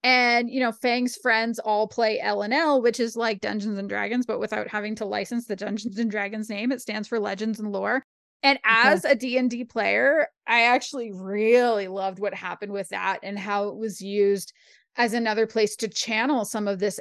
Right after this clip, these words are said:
Speaker 1: existential angst. I thought there were some really clever choices there. But, like, again, talking about the feeling lonely and misunderstood, you know, Fang's parents are still dead naming them,
Speaker 2: Hmm.
Speaker 1: which we, which we do see.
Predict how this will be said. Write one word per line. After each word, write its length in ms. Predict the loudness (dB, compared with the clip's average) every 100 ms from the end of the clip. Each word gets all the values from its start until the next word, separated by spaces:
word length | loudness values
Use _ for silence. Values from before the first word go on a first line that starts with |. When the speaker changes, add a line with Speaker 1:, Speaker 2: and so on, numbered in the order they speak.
| -6
Speaker 1:
existential 720 | -6 -6 -8 -6 -6 -6 -4
angst. 680 | -4 -4 -4 -6 -10 -12 -8
I 120 | -2 -2
thought 220 | -2 -4
there 100 | -4
were 80 | -6
some 180 | -6 -6
really 180 | -4 -6
clever 300 | -8 -10 -10
choices 460 | -6 -6 -6 -8 -4
there. 400 | 0 0 -2 -6 _ _ _ 2
But, 160 | 4 4
like, 200 | 2 2
again, 300 | 2 2 2
talking 300 | -2 -4 -4
about 120 | -6
the 80 | -6
feeling 320 | -6 -4 -4
lonely 320 | -10 -10 -8 -8
and 120 | -8
misunderstood, 1300 | -8 -10 -10 -10 -8 -2 2 4 2 2 0 -2 -8 _ _ _ _ _ _ _ _ _ -2
you 80 | 0
know, 100 | 0
Fang's 300 | 0 0 -2
parents 440 | -4 0 0 0
are 80 | -4
still 240 | 0 -2
dead 260 | -2 -6 -4
naming 380 | -4 -4 -8 -8
them, 420 | -10 -12 -16 -20 _ -2
Speaker 2:
Hmm. 220 | 0 2
Speaker 1:
which 160 | 0 0
we, 260 | -2 -2
which 280 | 0 -2 0
we 140 | -4 -2
do 200 | -4 -4
see. 480 | -6 -8 -8 -12